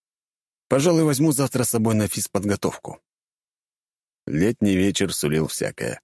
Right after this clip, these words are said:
Закат был поздним, а ветер тёплым и буквально недвижимым. Именно про такие вечера и говорят: «Займи, но выпей». Однако я выстоял перед соблазнами,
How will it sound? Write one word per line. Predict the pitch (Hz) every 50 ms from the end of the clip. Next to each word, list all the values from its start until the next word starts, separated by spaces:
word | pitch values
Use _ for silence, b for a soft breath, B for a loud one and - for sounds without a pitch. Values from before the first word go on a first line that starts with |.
| _ _ _ _ _ _ _ _ _ _ _ _ _ _ -
Закат | - 80 95 101 - 156 143
был | 120 98 98 92
поздним, | - - 113 127 117 101 110 107 101 92 85 _ _ _ _ -
а | 76 85 107
ветер | 131 147 151 123 98 85 78 139
тёплым | - - 123 123 110 - 120 113 101 90
и | 87
буквально | 85 82 - 95 98 92 92 90 87 82
недвижимым. | 80 85 87 90 90 85 82 90 98 90 90 113 120 107 85 67 58 55 - _ _ _ _ _ _ _ _ _ _ _ -
Именно | 71 82 87 87 85 80
про | - 82 82
такие | - 92 87 - 92 90 87 82
вечера | 82 80 - 87 90 98 98 92
и | 87
говорят: | 78 85 87 92 98 101 80 73 - _ _ _ _ _ _ _ -
«Займи, | - 78 78 90 87 95 104 107 123 135 143 120 95 76 - _ _ _ -
но | - - 87 101 110 98
выпей». | 110 147 139 - - 95 71 57 - _ _ _ _ _ _ _ _ _ _ _ _ _ _ _ _ -
Однако | 78 82 101 123 131 123 - 123
я | 120 117 107
выстоял | 104 113 113 - - 123 117 113
перед | 110 - 113 110
соблазнами, | - 113 98 87 80 73 67 65 69 64 53 -